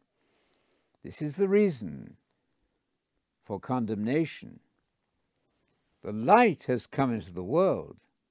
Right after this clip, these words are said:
and human beings love darkness rather than light, because their activities were wicked. Every person who does wicked things hates the light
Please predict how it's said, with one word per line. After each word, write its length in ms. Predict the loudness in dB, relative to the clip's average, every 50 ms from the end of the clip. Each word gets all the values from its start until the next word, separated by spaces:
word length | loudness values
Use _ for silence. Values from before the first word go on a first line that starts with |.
| _ _ _ _ _ _ _ _ _ -20
and 120 | -20 -18 -8
human 400 | -4 -2 -2 0 0 0 0 2
beings 420 | 2 2 2 2 0 -6 -6 -4
love 440 | 2 4 6 6 6 4 -2 -2 4
darkness 720 | 6 6 6 6 4 2 -6 -8 -6 -6 -6 -8 -12 -10 -4
rather 360 | 0 2 2 2 0 -4 -8
than 240 | -4 -4 -2 0 2
light, 500 | 2 2 2 2 0 -6 _ _ _ _ _ _ _ _ _ _ _ _ _ _ _ _ _ _ _ _
because 380 | -20 -14 -6 -2 0 0 0 0
their 180 | -2 -2 -2 -2
activities 920 | -4 -6 -4 0 0 0 2 0 -2 -2 0 0 0 0 -2 -4 -10 _ _ _
were 140 | -4 -2 0
wicked. 540 | 0 0 0 -2 -2 -6 -10 -10 -10 -16 _ _ _ _ _ _ _ _ _ _ _ _ _ _ _ _ _ _ _ -4
Every 340 | 0 2 2 6 8 6 6
person 680 | 8 8 6 8 8 6 2 -2 -10 -12 -12 -12 -12 -12
who 140 | -10 -10 -8
does 280 | -6 -6 -6 -6 -8
wicked 460 | -4 -2 -2 0 0 0 -2 -2 -2 _
things 520 | 2 4 4 4 4 2 0 -2 -4 -12 _ _ _ _ _ _ _ _ _ _ _ _
hates 460 | 4 6 6 6 6 4 -6 -14 -8
the 120 | -6 -4 -4
light 460 | -2 -4 -4 -6 -8 -12 _ -20